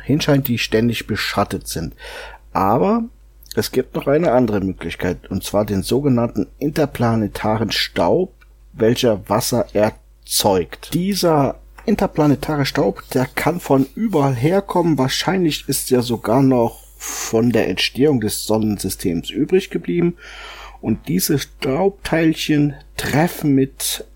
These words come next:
einer so hohen Geschwindigkeit auf dem Mond, dass sie Staub und Gestein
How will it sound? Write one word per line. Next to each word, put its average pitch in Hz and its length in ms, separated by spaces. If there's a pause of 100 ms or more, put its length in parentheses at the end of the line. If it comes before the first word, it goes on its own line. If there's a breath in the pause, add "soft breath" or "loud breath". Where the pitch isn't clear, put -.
(160)
einer 196 260
so 185 340
hohen 170 220
Geschwindigkeit 147 840
auf 143 300
dem 131 180
Mond, 113 480 (440 loud breath)
dass 107 200
sie 107 100
Staub - 500
und 123 120
Gestein 120 800